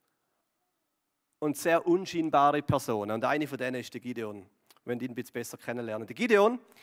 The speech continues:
sein Name bedeutet wahrscheinlich einfach junger Mann.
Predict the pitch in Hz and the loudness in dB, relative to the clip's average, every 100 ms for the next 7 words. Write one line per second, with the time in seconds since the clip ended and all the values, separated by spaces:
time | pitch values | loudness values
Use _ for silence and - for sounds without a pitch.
0 | _ - 185 170 208 226 208 175 143 226 | _ -4 0 4 4 4 4 4 2 -2
1 | 226 - 170 160 190 185 165 - 165 190 | -2 0 0 2 2 2 0 0 0 2
2 | 196 175 - _ - 165 190 185 160 - | 0 -2 -6 _ 2 4 4 4 2 0
3 | 123 117 113 98 | -2 -2 -2 -8